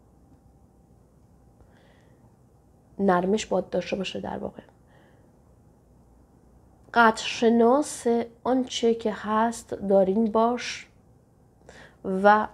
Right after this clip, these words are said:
ببین حرف از سپاسگزاری اون بالا می‌زد. و آنچه که می‌خوای خواهد شد. بسیار خوب. پس برای یک سریا دوستان حرف از تغییر و تحول می‌زنن. یک سریاتون واقعاً،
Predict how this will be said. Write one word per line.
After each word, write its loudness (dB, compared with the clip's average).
ببین 0
حرف -6
از 0
سپاسگزاری -4
اون -4
بالا 0
می‌زد. -4
و 6
آنچه -2
که -2
می‌خوای -2
خواهد -8
شد. -12
بسیار -2
خوب. -10
پس 2
برای 4
یک -2
سریا 4
دوستان -2
حرف -2
از 2
تغییر -2
و 2
تحول 0
می‌زنن. -2
یک -4
سریاتون 2
واقعاً، 4